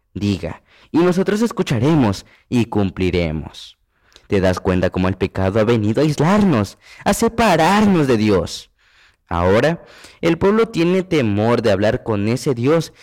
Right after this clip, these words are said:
que hablaba con ellos permanentemente, o deseaba hablar con ellos cara a cara.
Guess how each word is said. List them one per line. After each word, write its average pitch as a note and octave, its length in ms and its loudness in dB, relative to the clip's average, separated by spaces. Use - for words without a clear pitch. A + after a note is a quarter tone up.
que G3 140 0
hablaba E3+ 500 2
con F3+ 200 0
ellos B2 320 2
permanentemente, F#2+ 1300 0
o D#3 160 2
deseaba A#2+ 520 2
hablar A2 360 2
con E3 200 0
ellos B2+ 440 0
cara F2 420 -2
a D#2 120 -10
cara. D#2+ 540 -4